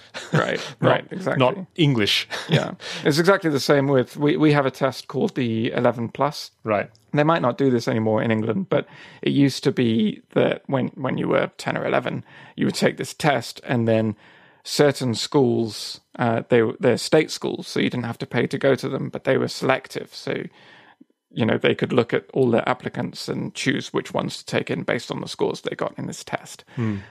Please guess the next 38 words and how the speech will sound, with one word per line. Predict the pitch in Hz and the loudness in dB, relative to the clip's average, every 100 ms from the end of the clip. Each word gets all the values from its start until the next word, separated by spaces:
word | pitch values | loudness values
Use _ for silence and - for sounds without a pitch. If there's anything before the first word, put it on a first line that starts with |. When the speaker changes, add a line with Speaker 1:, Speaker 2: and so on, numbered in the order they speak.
| - | -12
Speaker 2:
And | - 135 123 117 - - | 0 2 2 0 -4 -6
again, | - 143 175 117 - | 0 4 4 2 0
I, | 135 135 - _ | -2 -2 -14 _
that | - 147 - | 0 2 0
test | - 165 127 - - | -2 0 -2 -8 0
was, | 131 120 117 107 - _ _ _ _ _ _ _ _ _ | 4 4 4 -4 -12 _ _ _ _ _ _ _ _ _
I | - | 0
think | 147 147 135 131 _ | 2 0 -2 -12 _
the | - | 0
majority | 127 120 143 135 143 - 123 | 2 2 4 4 2 0 0
of | 110 | 0
the | 120 | 0
difference | 123 135 175 - | -2 -2 -6 -2
of | |
whether | 135 123 | 0 0
you | 123 | -2
passed | 165 - - | -2 -2 -4
or | |
failed | 120 135 - | -2 -2 0
that | - - | -4 -6
test | - - - - - | -4 -4 -6 -20 -10
was | 139 131 - | -2 -2 0
whether | 185 135 131 | 2 2 2
you'd | 120 123 - | 2 0 0
been | 135 | -2
able | 123 - | 0 0
to | - - | -4 -4
get | 147 - - | -2 -2 -2
the | 131 131 - | -4 -4 -2
extra | - - - | -4 -4 -8
training, | - 135 139 - 135 135 _ - _ _ _ _ | -2 -2 -2 -6 -8 -10 _ -20 _ _ _ _
which | 135 135 - | -2 -2 2
we | 123 | 4
were | 113 | 6
lucky | 110 - 120 | 4 2 2
that, | 98 - - | 2 0 -4
you | 123 | -2
know | 107 110 | 0 -2